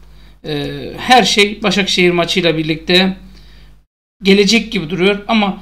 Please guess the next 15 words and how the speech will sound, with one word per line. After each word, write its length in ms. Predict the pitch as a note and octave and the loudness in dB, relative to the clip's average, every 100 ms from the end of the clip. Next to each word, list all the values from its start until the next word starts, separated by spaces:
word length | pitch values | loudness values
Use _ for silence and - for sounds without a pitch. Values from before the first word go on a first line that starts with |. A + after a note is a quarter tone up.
| - - - - | -18 -20 -20 -12
hayat 460 | - D#3+ G3 - | -4 0 0 -2
bir 80 | C4 | -2
taraftan 380 | B3+ A#3+ A#3+ C4+ | 2 2 2 -4
akarken 580 | A#3 A#3 A3+ B3+ D4 D4 - - - - - _ _ _ - | 0 0 0 0 -2 -6 -18 -20 -20 -20 -20 _ _ _ -12
transfer 520 | D#3 E3+ E3 G3+ G#3+ | -2 -2 -2 -2 -2
gelişmeleri 640 | G3 F#3+ F3+ G3+ F#3+ G#3+ | 2 2 2 2 0 0
de 120 | A3 F#3+ | 0 -2
bir 80 | |
taraftan 640 | F#3+ E3 D#3+ G3+ G#3+ F#3+ - | -2 -2 -2 -2 -2 -4 -2
devam 320 | E3+ D#3 C3+ | 0 0 -4
ediyor. 220 | B2 D3 - - | -8 -12 -16 -4
İlk 240 | C#4+ F#4 D4+ | -2 0 0
haberimiz 460 | C4 C4+ B3+ B3+ | 0 0 0 -2
Fenerbahçe'ye 640 | C4 C4+ B3 G#3 F3+ D3+ D3+ | -2 0 2 0 -2 -4 -4
beklenmedik 760 | E3 E3 A3+ A#3 A#3 B3+ - | -4 -2 0 0 -2 -4 -8